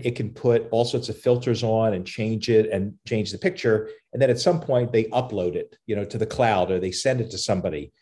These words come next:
And so that's kind of how it works for us. So we have ways of, of stretching things and putting images in and changing the line and changing the transitions and the animation.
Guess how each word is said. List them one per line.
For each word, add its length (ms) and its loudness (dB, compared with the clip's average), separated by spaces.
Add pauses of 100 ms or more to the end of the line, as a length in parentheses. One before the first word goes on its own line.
(280)
And 120 -4
so 300 4
that's 240 0
kind 160 0
of 80 -6
how 380 2
it 120 -4
works 220 -4
for 180 0
us. 200 -2
So 80 0
we 180 0
have 180 0
ways 380 2
of, 180 -2 (360)
of 100 -6
stretching 460 -2
things 320 -2
and 100 -10
putting 280 -2
images 460 0
in 220 -2
and 100 -8
changing 360 -2
the 100 2
line 560 0
and 140 -8
changing 420 -4
the 80 -4
transitions 840 -4
and 200 -2
the 100 -2
animation. 680 0